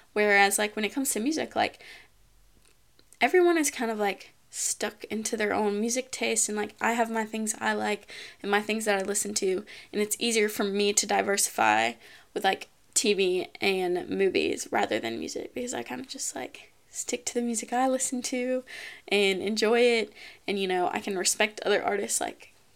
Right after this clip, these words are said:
doing their thing and being successful. But yeah, it's just a little more, I don't know, I don't feel as passionate about this,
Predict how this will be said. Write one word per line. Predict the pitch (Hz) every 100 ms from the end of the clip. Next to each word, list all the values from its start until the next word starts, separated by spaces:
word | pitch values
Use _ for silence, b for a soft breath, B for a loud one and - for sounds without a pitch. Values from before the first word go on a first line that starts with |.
| _ _ -
doing | 233 214
their | 226 277
thing | - 277 269 262 254
and | 208
being | 220 240
successful. | 240 269 - 240 - 240 240 B B B B B _ _ _ _ -
But | 254
yeah, | 294 220 214 262
it's | 247
just | 294 -
a |
little | 302 285
more, | 254 254 247 240 233 B B B B B B B - 587
I |
don't | - -
know, | 311
I | 226
don't | 294 285
feel | - 294
as | 262
passionate | - - 247 - - - - 392
about | 240 247 - - - - B B B B B _ _ _ _ 466 - -
this, | - - - - -